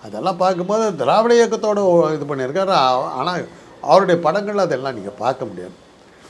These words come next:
படங்கள் பூராவுமே என்கவுண்டர் பண்ற போலீஸ் ஆஃபீஸர் மாதிரி தான் அவர் படங்கள் பூராவுமே இருந்தது. பிரபாகரன் மேல அவருக்கு இருந்த ஒரு பாசம் நல்லா தெரியும். அதனுடைய விளைவு தான் அவருடைய மகனுக்கு பேரே வந்து பிரபாகரன் வச்சுக்கிட்டார். ஆனா என்னன்னா, அந்த பிரபாகரன் வச்சு ஒரு பொழப்பு நடத்தல.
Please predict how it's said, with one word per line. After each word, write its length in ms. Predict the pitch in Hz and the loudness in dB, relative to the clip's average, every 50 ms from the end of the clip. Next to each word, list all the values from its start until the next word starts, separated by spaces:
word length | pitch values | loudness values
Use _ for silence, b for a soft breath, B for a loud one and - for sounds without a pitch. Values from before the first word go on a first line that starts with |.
| B B | B B
படங்கள் 340 | - 143 170 208 214 226 220 | -4 -2 -2 0 0 -2 -2
பூராவுமே 600 | 190 208 220 220 220 220 214 214 220 214 202 202 | 2 2 2 6 6 4 4 4 2 0 0 0
என்கவுண்டர் 1500 | 196 180 214 208 202 185 202 185 185 185 180 175 175 170 170 165 165 160 160 156 156 156 151 151 151 147 147 147 147 147 143 139 | 0 0 -2 0 0 0 0 0 2 2 4 6 8 8 8 8 6 4 2 2 2 0 0 0 -2 -2 -2 -2 -2 -4 -4 -4
பண்ற 520 | 151 143 139 143 143 143 139 139 139 139 135 - | -4 -4 -2 0 2 2 4 4 4 2 2 0
போலீஸ் 320 | 151 160 156 156 135 143 | -2 0 0 -2 -2 0
ஆஃபீஸர் 340 | 139 139 131 123 143 135 131 | 0 0 0 -2 -6 -6 -4
மாதிரி 160 | 127 127 127 | -4 -4 -2
தான் 100 | 135 131 | 0 0
அவர் 160 | 123 117 113 | 0 -2 -2
படங்கள் 280 | 123 110 120 120 123 117 | -6 -8 -6 -6 -8 -10
பூராவுமே 460 | - 104 101 107 113 113 113 113 107 | -10 -10 -10 -8 -6 -6 -6 -8 -10
இருந்தது. 520 | 95 87 82 87 87 87 85 - B B B B B B B B B - - - | -12 -12 -12 -14 -14 -16 -16 -18 B B B B B B B B B -20 -10 -6
பிரபாகரன் 520 | 127 160 196 170 185 254 247 247 240 226 | -4 -2 4 6 8 8 8 6 4 2
மேல 160 | 214 208 190 170 | 0 2 2 4
அவருக்கு 260 | 151 139 127 117 135 | 2 2 0 -2 -6
இருந்த 180 | 131 131 131 | -6 -4 -2
ஒரு 160 | 131 120 113 113 | -2 -2 -2 -4
பாசம் 400 | 110 113 117 117 113 - 117 101 95 90 85 95 | -4 -2 -2 0 0 -2 -6 -10 -10 -10 -10 -8
நல்லா 180 | 101 113 117 113 - | -6 -4 -4 -4 -4
தெரியும். 220 | 117 107 98 85 95 | -6 -8 -8 -8 -10
அதனுடைய 320 | 104 110 110 113 110 101 92 | -10 -8 -8 -8 -6 -6 -4
விளைவு 200 | 120 151 165 165 | -4 -4 -2 -2
தான் 100 | 185 180 | -2 -2
அவருடைய 300 | 160 131 113 98 85 82 87 | -2 -4 -4 -8 -12 -10 -10
மகனுக்கு 360 | 110 131 175 185 185 175 190 | -8 -8 -8 -8 -8 -8 -10
பேரே 340 | - - 160 165 170 165 156 | -8 -6 -6 -4 -4 -4 -4
வந்து 180 | 143 127 127 - | -4 -6 -8 -10
பிரபாகரன் 540 | - 117 110 107 110 113 107 101 101 98 87 | -8 -8 -8 -6 -6 -8 -8 -10 -14 -16 -16
வச்சுக்கிட்டார். 480 | 80 - - 90 87 - - - - - - B B B B B B B B B B B B | -18 -18 -20 -20 -20 -20 -20 -20 -20 -20 -20 B B B B B B B B B B B B
ஆனா 200 | 170 185 202 180 | -2 0 2 4
என்னன்னா, 680 | 160 139 120 135 170 202 185 170 175 196 180 147 - | 4 4 2 0 -2 -4 -4 -2 0 2 4 4 4
அந்த 160 | 180 165 165 | 4 2 0
பிரபாகரன் 540 | 156 - 131 123 131 170 208 214 214 202 185 | -2 -2 0 -2 0 2 2 2 2 2 0
வச்சு 200 | 185 180 170 165 | 0 0 2 0
ஒரு 140 | 156 139 165 | 0 0 0
பொழப்பு 240 | 127 123 127 135 - | 0 0 0 0 -4
நடத்தல. 600 | 120 101 92 85 87 - - - - - - - | -8 -12 -12 -14 -16 -18 -20 -20 -20 -16 -16 -16